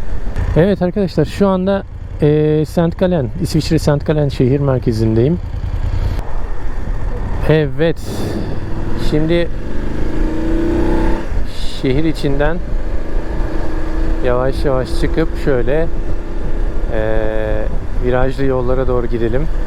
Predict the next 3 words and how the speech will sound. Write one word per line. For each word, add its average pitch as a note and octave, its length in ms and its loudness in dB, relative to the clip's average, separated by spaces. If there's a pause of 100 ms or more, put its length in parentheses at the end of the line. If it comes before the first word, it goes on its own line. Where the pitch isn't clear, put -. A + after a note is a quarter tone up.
(140)
Bakalım. A#2 380 0 (2250)
Hem B2 180 2 (2000)
şöyle A#2 380 2